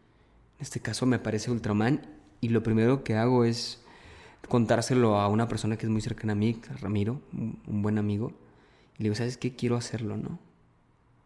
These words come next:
Y me dice, "Pero pues, ok, ¿estás de acuerdo que está demasiado, demasiado fuera como que del, de las capacidades?". Y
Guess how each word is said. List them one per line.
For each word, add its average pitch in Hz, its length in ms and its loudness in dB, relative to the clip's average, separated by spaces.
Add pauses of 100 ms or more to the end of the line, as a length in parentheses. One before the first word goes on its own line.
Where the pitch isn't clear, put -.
(720)
Y - 80 -6
me 107 100 -2
dice, 101 240 -6
"Pero - 160 -8
pues, - 220 -20 (580)
ok, - 100 -6
¿estás 110 640 -2
de 131 40 -2
acuerdo 131 420 4
que 104 140 0
está 113 920 0
demasiado, 113 580 2
demasiado 107 960 0 (500)
fuera 117 680 0 (180)
como 104 260 -2
que 104 140 -2
del, 101 460 -6
de 101 80 -4
las 101 160 -8
capacidades?". 107 840 -2
Y 98 200 -6